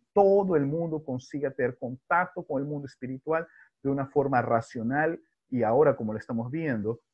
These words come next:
de una forma práctica, sin misticismo, sin magia, sin miedo, no. Clara, racional, para que todo el mundo entienda las leyes espirituales. ¿Y qué más?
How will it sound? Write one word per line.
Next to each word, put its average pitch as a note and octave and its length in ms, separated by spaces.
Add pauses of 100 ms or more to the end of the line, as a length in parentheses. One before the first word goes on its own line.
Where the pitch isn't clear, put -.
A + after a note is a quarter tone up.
(100)
de B2+ 80
una B2 160
forma A#2 420
práctica, D3+ 580
sin G#3 300
misticismo, D#3+ 800
sin C3+ 300
magia, E3 440 (280)
sin B2 340
miedo, F#3+ 380
no. E3 320 (340)
Clara, F3+ 560 (140)
racional, C3+ 720
para C3 180
que D3 100
todo F#3+ 300
el F3+ 60
mundo F3+ 200
entienda D3+ 460
las C3 160
leyes B2 540
espirituales. G2 640 (960)
¿Y F#3 100
qué A#3+ 160
más? - 400